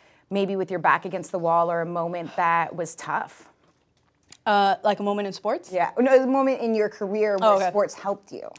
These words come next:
Speaker 2: Oh, for sure. Um, so when I, uh, the first example that comes to mind is I thought I was gonna do radio forever.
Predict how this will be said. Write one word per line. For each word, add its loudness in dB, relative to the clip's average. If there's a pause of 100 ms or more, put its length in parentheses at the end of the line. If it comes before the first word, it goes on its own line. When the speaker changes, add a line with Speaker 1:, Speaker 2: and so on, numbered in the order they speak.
(140)
Speaker 2:
Oh, 8
for -4
sure. -4 (340)
Um, 8
so 4
when 0
I, 0
uh, -2
the 0
first 0
example -2
that -2
comes -12
to -12
mind -4
is -4 (680)
I 6
thought 4
I 2
was -4 (160)
gonna -2
do -4
radio -8
forever. -10